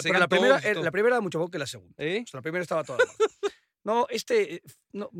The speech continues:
Speaker 1: Air Force One, no, alguna madre que tenía que ver con One, que era un güey que
Speaker 2: No, Air
Speaker 1: vivía
Speaker 2: Force One era el avión, ¿no?
Speaker 1: No, no,
Speaker 2: Presidencial.
Speaker 1: era un güey que vivía en un,
Speaker 2: <laughs> ¿En
Speaker 1: este,
Speaker 2: dónde?
Speaker 1: en, en un remolque, había como
Speaker 2: Ujú.
Speaker 1: cincuenta mil remolques. Entonces, el güey se metía, vivía en un, un tema bien complicado.
Speaker 2: Sí.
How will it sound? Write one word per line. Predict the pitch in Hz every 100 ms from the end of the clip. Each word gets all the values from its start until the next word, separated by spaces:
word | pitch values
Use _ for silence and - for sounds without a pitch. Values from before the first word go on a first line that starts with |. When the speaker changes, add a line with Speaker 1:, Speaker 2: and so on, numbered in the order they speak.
| 170
Speaker 1:
Air | - 175
Force | 190 143
One, | 165 151
no, | 165 196
alguna | 208 220 285
madre | 302 277
que |
tenía | 208 233
que | 254
ver |
con | 208 185 175
One, | 180 175 170
que | 196
era | 202
un | 214
güey | 208
que | 202
Speaker 2:
No, | 175 185
Air | 226
Speaker 1:
vivía | 214
Speaker 2:
Force | 196 175
One | 240 214
era | 208
el |
avión, | 156 175 226
¿no? | 180
Speaker 1:
No, | 208
no, |
Speaker 2:
Presidencial. | 226 160 156 147 190
Speaker 1:
era | 247
un | 269
güey | 294
que | 269
vivía | 226 208 220 208 -
en | 165
un, | 202 214 214
Speaker 2:
<laughs> |
¿En |
Speaker 1:
este, | 185 - 117
Speaker 2:
dónde? | 139 135 131 143 107 - _ _ _ _ _ 415
Speaker 1:
en, | 359 - _ _ _ _ _
en | - 190 240
un | 285 277
remolque, | 214 208 226 180 196 214
había | 156
como | 139 151
Speaker 2:
Ujú. |
Speaker 1:
cincuenta | 165 143 135
mil | 160 196
remolques. | 196 185 151 160 -
Entonces, | - 214 185
el | 202
güey | 196
se | 220 214
metía, | 202 175 196
vivía | 151 147 147
en | 139
un, | 131
un | 123
tema | 120 135
bien | 123 139
complicado. | 143 139 127 160 156
Speaker 2:
Sí. | 147